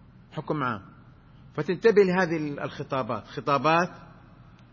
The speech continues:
القرآن الكريم. المسألة الثانية، قوله تعالى:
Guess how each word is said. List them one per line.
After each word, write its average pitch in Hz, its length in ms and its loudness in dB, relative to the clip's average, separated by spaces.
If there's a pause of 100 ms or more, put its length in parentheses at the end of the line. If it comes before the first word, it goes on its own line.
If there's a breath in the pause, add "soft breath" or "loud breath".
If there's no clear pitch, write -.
(160)
القرآن 135 440 -2
الكريم. 104 440 -8 (360)
المسألة 170 420 6
الثانية، 123 560 4 (840 loud breath)
قوله 185 680 10
تعالى: 175 580 8